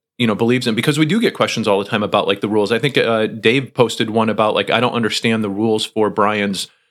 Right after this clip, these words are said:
Respect Your Elders thing because he chose a newer Overkill album as opposed to an older Overkill album." And, and so, yeah, so, w-, I mean, we're happy to jump in and talk about that stuff, you know, and as Anthony said, it's a, it's a loose theme for me. It's about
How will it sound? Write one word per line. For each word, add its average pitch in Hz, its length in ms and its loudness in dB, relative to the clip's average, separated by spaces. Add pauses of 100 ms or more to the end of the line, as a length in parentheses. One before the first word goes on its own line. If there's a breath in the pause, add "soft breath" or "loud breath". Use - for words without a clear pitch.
(200)
Respect 120 400 0
Your - 140 -2
Elders 151 320 0
thing 143 180 0
because 113 220 -2
he 104 80 -2
chose 113 260 0
a 101 60 -2
newer 135 460 2
Overkill 139 560 0
album 139 260 0
as 104 100 0
opposed 107 360 -2
to 101 80 -6
an 95 80 -2 (100)
older 139 360 2
Overkill 131 520 0
album." 127 360 0
And, 113 360 0 (640 loud breath)
and 139 160 2
so, 160 120 2
yeah, 170 240 0
so, - 180 0
w-, 123 180 0
I 131 80 2
mean, 135 140 0
we're 151 100 0
happy 139 300 0
to 117 100 -2
jump 104 240 -2
in 95 80 2
and 95 100 -4
talk 101 220 0
about 90 240 -2
that - 140 -4
stuff, - 280 -8
you 113 80 -4
know, 117 140 0
and 120 160 2
as 120 440 0
Anthony 117 320 -2
said, 135 200 0
it's 104 160 -2
a, 107 180 2
it's - 140 0
a 123 60 4
loose 120 380 -2
theme 113 300 -2
for - 160 -2
me. 87 160 -2
It's 87 180 -6
about 104 500 0